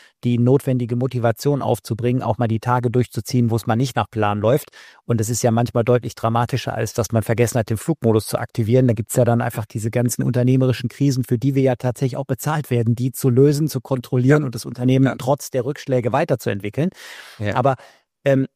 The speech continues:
Speaker 1: was ich tatsächlich auch, äh, einfach immer wieder feststelle, ist, manchmal hat man ja subjektiv den Eindruck, dass man eine ziemlich klare Vorstellung von dem hat, wo die Reise hingehen soll, wenn man's mal so bildlich untermauern möchte.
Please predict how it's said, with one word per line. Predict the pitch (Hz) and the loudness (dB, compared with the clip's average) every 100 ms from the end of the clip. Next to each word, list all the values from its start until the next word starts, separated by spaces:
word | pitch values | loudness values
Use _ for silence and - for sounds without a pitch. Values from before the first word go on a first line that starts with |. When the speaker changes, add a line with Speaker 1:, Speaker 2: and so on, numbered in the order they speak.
| _ | _
Speaker 1:
was | 135 135 | -6 -4
ich | 156 | -6
tatsächlich | - 143 165 151 160 - | -4 0 0 0 -2 2
auch, | 135 175 - - | 2 2 0 0
äh, | 151 151 - | 2 2 0
einfach | 151 151 | -6 -4
immer | 160 160 139 | 0 0 2
wieder | 135 | 0
feststelle, | - 165 - 131 123 | 0 -6 -2 0 0
ist, | 156 - | -2 -2
manchmal | 135 147 - 147 | -4 -4 -2 0
hat | 147 - | -2 -2
man | 160 143 | -2 2
ja | 127 | 2
subjektiv | 156 170 180 - 160 - | 0 -2 -4 0 -2 0
den | 120 | -2
Eindruck, | 98 123 151 240 - _ _ _ _ _ | 0 0 0 -2 -4 _ _ _ _ _
dass | 135 - | -2 0
man | 139 135 131 - _ _ | 0 0 -2 -8 _ _
eine | 127 | -6
ziemlich | - 180 175 - | 0 0 0 0
klare | 147 139 143 | -2 0 0
Vorstellung | - 147 - 151 147 | 0 0 2 -2 0
von | - 127 | -2 0
dem | 127 151 147 | 0 0 0
hat, | 190 - | -2 -2
wo | - | 0
die | 131 123 | 2 2
Reise | 123 139 123 120 | 2 2 2 -2
hingehen | 107 156 147 160 165 | 0 0 2 2 2
soll, | 147 160 180 | 2 2 0
wenn | 160 | -2
man's | 147 - | -6 -4
mal | 143 135 | -4 0
so | 135 | 0
bildlich | 139 151 147 135 | 0 -2 -4 -4
untermauern | 143 139 139 147 | -2 0 2 2
möchte. | 147 147 190 | 0 -2 -2